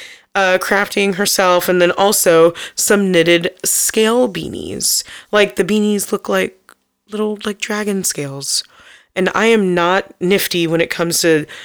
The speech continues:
knitting or crocheting, so I appreciate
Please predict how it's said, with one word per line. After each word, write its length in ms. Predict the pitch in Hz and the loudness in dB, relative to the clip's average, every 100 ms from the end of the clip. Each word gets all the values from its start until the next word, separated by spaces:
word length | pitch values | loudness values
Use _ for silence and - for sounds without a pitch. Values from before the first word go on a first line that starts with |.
| - - | -16 -4
knitting 380 | 196 190 185 170 | 2 4 4 4
or 120 | 156 | 0
crocheting, 680 | - 175 151 170 160 165 170 | 0 0 2 2 2 2 0
so 440 | - 165 151 147 - - - _ - | 0 2 2 0 -4 -20 -20 _ -4
I 300 | 175 175 180 | 0 4 4
appreciate 1200 | 165 160 151 _ _ - - 196 - 175 160 156 | 2 0 -2 _ _ -10 -4 0 0 2 2 0